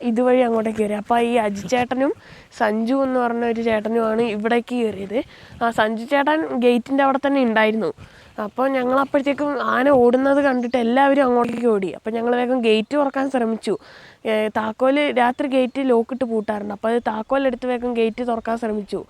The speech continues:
പക്ഷെ പറ്റിയില്ല. അപ്പോഴത്തേക്കും ആന നല്ല സ്പീഡിലാ വന്നേ. വേഗം അങ്ങോട്ടേക്ക് ഇടിച്ച് കേറി. ഈ സ്റ്റെപ്പ് വഴിയാണ് ആന കേറിയത്.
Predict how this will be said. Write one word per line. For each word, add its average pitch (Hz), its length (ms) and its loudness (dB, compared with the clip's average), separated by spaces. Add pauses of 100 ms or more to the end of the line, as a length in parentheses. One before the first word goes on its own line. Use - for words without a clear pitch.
(140)
പക്ഷെ - 480 -2 (100)
പറ്റിയില്ല. 254 380 -2
അപ്പോഴത്തേക്കും 247 580 2
ആന 233 240 4 (260)
നല്ല 226 300 0
സ്പീഡിലാ 262 580 0
വന്നേ. 208 260 -2
വേഗം 220 460 -2 (320)
അങ്ങോട്ടേക്ക് 240 420 0
ഇടിച്ച് 226 400 -2
കേറി. 226 340 4
ഈ 220 80 -2
സ്റ്റെപ്പ് 226 420 -6
വഴിയാണ് 240 400 0
ആന 220 220 -6
കേറിയത്. 202 460 -4